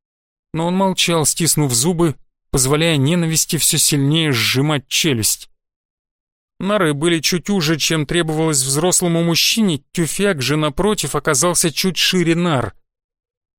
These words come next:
Бытовые неудобства способны превратить любую камеру в пыточную,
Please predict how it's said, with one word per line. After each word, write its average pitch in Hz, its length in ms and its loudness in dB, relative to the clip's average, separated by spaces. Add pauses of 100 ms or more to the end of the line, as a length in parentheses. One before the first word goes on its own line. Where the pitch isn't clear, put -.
(220)
Бытовые 156 640 -4
неудобства 165 760 -2
способны 165 720 0
превратить 156 640 -2
любую 156 380 0
камеру 160 400 -2
в - 120 -10
пыточную, 131 680 -2